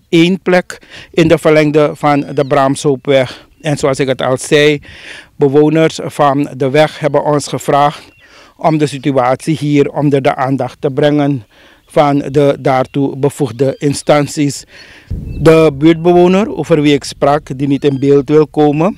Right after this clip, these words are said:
hij heeft aangegeven dat hij onlangs, omdat hij de situatie zo niet kan aanzien, hij dan een, eh, truck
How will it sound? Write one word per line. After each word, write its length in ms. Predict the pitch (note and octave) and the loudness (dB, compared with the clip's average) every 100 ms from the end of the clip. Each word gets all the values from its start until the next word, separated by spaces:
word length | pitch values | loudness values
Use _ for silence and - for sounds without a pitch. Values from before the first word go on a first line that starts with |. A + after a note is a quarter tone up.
| - | -10
hij 240 | - C3+ | -2 0
heeft 320 | D3 D3 C3+ - | 2 2 -2 -2
aangegeven 840 | C#3 C3+ D3 D3 D#3+ D3+ D#3+ D3+ - - - - | -2 -2 -4 -2 -2 0 0 0 -6 -16 -16 -8
dat 160 | - C#3+ | -2 0
hij 180 | D#3+ D3+ | 0 0
onlangs, 640 | E3+ D#3+ D#3+ D#3+ F3 - | 0 2 2 2 0 -6
omdat 340 | - C#3+ C#3 C3+ | -6 -2 0 0
hij 180 | D3+ C#3 | 0 2
de 120 | C3+ | 0
situatie 560 | - C3+ C#3 C3+ - | -4 -2 0 0 -4
zo 180 | C3 D3 | -2 0
niet 200 | C#3 C3 | 0 -2
kan 200 | - C3 | -2 -4
aanzien, 640 | - C3+ C#3+ D3 D#3 D#3 C#3 - - - - - | -4 -2 0 0 2 2 0 -6 -20 -20 -20 -4
hij 240 | D3+ D3 | 2 2
dan 200 | D3 C#3+ | 2 0
een, 300 | C#3+ C3 - - | 0 -2 -8 -6
eh, 200 | D#3 C#3 B2 | 0 0 0
truck 220 | - D3 | 2 2